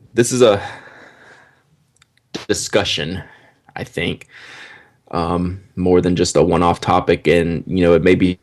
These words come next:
something we have to revisit down the line. So the basic answer, I think, is yes, they're worth it. And the reason why is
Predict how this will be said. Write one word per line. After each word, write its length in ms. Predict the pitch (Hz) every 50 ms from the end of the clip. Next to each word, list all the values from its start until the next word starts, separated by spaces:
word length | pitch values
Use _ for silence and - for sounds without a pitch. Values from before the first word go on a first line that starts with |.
| -
something 360 | - - - - - - 90
we 120 | 90 87 87
have 160 | 87 87 -
to 80 | - -
revisit 580 | 95 92 92 92 95 92 87 90 90 - - -
down 260 | 90 90 92 90 90
the 80 | 90
line. 500 | 90 90 87 90 90 78 65 64 76 92 - - - - - - _ _ _ -
So 640 | - - - 110 104 104 101 98 95 92 90 95 98 - _ _ _ _ _ _ _ _ _ _ _ _ _ -
the 100 | 107 101
basic 500 | 87 - 120 151 147 - 135 117 - -
answer, 600 | - 95 104 101 98 - - 90 85 85 90 - _ _ _ _ _ _ _ _ _ _ _ _ _ _ _ _ _ _ _ -
I 180 | 98 101 107 - - _ _ _ _ _ _ -
think, 200 | - 85 82 -
is 140 | 78 95 92
yes, 460 | - 73 - - - - - - _ _ _ _ -
they're 160 | 85 82 80
worth 280 | 90 85 82 90 -
it. 140 | 62 - - _ _ _ _ _ _ _ _ - - _ _ _ _ _ _ _ _ _ - -
And 100 | 101 98
the 60 | 90
reason 420 | 101 104 120 120 127 123 107 95
why 680 | 90 95 95 95 92 90 87 87 87 90 107 104 - - _ _ _ _ -
is 840 | 90 - 90 87 85 87 85 82 76 - - - - - - -